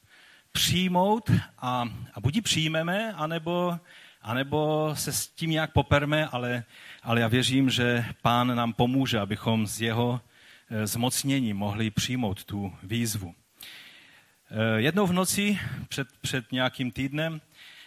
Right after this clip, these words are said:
eh, jsem se zbudil.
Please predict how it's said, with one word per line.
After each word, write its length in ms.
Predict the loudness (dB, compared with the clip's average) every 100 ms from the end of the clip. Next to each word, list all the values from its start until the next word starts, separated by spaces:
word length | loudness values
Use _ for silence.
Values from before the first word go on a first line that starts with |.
| _ -6
eh, 380 | -2 -2 -2 -6 -14 -20 -20 _ _ _ -14
jsem 160 | -6 -2
se 160 | -2
zbudil. 560 | -2 -2 0 0 -2